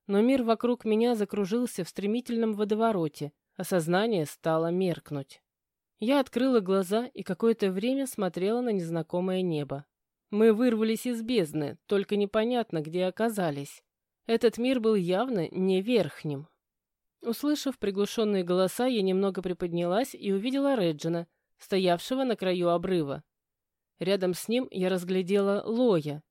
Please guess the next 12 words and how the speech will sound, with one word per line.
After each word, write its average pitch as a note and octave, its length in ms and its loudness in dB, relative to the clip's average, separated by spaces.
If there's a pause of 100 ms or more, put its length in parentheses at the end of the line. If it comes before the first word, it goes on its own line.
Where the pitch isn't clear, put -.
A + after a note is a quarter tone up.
(120)
Может, G3 320 0
мне G3 180 2
показалось, F#3 760 0
но F3+ 180 0
Тень B3+ 240 0
был A#3 260 2 (160)
чем-то G3+ 440 0
очень F3+ 440 -2
обеспокоен. E3+ 840 -4 (720)
Поднявшись, F#3+ 680 0
я F#3 160 0
огляделась. F3 760 -4